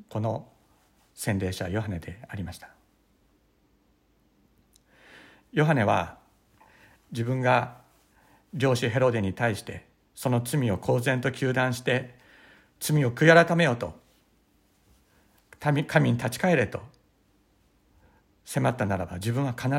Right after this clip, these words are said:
ず殺されるということは分かってたはずです。しかし、イエス様の上に聖霊が下って、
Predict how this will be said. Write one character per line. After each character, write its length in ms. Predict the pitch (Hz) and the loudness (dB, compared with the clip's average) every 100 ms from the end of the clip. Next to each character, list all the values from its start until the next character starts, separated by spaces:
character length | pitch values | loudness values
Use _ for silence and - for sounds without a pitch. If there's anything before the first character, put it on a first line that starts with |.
| 156 | 0
ず 100 | 151 | -2
殺 220 | - 147 | -4 -4
さ 140 | 151 156 | -2 0
れ 100 | 175 | -2
る 80 | |
と 80 | 175 | -2
い 40 | 113 | -6
う 40 | |
こ 100 | 107 | -6
と 100 | 90 | -6
は 120 | 85 | -6
分 80 | 92 | -4
か 60 | 185 | -4
っ 40 | |
て 140 | 170 | -4
た 80 | 110 | -8
は 80 | 95 | -10
ず 100 | - | -14
で 100 | - | -18
す。 140 | - _ _ _ _ - - _ _ _ _ _ _ _ _ _ - - - _ _ 208 | -20 _ _ _ _ -20 -20 _ _ _ _ _ _ _ _ _ -20 -20 -20 _ _ -16
し 100 | - | 0
か 140 | 147 | 0
し、 200 | 120 - _ _ - _ _ _ _ _ _ _ _ _ _ _ _ _ _ _ _ _ _ _ | 0 -6 _ _ -20 _ _ _ _ _ _ _ _ _ _ _ _ _ _ _ _ _ _ _
イ 60 | 139 | 2
エ 80 | |
ス 60 | 120 | 2
様 160 | 127 110 | 2 2
の 100 | 107 | 2
上 160 | 131 | 0
に 80 | 123 | 0
聖 260 | 104 123 123 | 0 0 4
霊 140 | 123 | 4
が 140 | 123 | 2
下 220 | 120 127 127 | 0 0 -2
っ 100 | 123 | -2
て、 400 | - 139 143 | -2 -2 -4